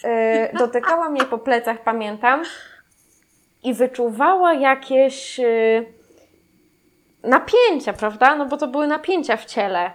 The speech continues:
I ona, że tutaj czuje jakiegoś węża i żebym ja tego węża zobaczyła i żebym powiedziała, czym ten wąż jest. Czy on jest moją matką, czy on jest moim ojcem? No i wtedy,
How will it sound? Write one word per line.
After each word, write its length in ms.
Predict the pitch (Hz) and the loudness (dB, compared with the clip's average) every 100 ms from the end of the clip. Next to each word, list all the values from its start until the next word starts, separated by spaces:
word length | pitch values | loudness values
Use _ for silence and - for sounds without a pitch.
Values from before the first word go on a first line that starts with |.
| - - - | -14 -20 -10
I 120 | - | -4
ona, 300 | 262 269 285 | 2 4 4
że 120 | 247 262 | 0 0
tutaj 320 | 339 311 320 | 0 2 2
czuje 240 | 285 277 | 2 2
jakiegoś 460 | 285 285 254 269 247 | 2 0 0 0 0
węża 680 | 233 330 294 254 240 202 202 | 4 6 8 6 4 2 2
i 140 | 220 | 0
żebym 240 | 208 240 262 | -4 -2 0
ja 100 | 254 | -2
tego 240 | 262 262 | -2 -2
węża 340 | 226 262 262 | 0 0 0
zobaczyła 640 | 262 254 233 240 277 233 202 | -2 0 -2 -2 -2 2 0
i 160 | - | 0
żebym 200 | 233 269 | -6 -6
powiedziała, 520 | 262 262 262 269 262 247 | -4 -4 -2 2 2 2
czym 320 | - 359 359 | -2 -8 -6
ten 220 | 339 294 | -4 -4
wąż 480 | 240 262 269 - - | -2 -2 -2 -8 0
jest. 380 | 262 185 185 - _ _ _ _ | 2 2 -2 -14 _ _ _ _
Czy 120 | 233 | -8
on 40 | |
jest 140 | 226 254 | -6 -4
moją 220 | 226 226 | -4 -2
matką, 680 | 226 208 202 - 240 285 359 - _ - | -2 -2 -2 -4 0 2 0 -6 _ -4
czy 100 | 254 | -2
on 80 | |
jest 160 | 254 254 | -2 -4
moim 240 | 247 233 233 | -6 -6 0
ojcem? 500 | 247 214 - 220 294 415 - _ _ _ _ - | 0 0 -2 -2 -2 -4 -14 _ _ _ _ -8
No 80 | |
i 60 | 226 | -8
wtedy, 540 | 233 240 220 220 233 | -4 -4 -2 -2 -4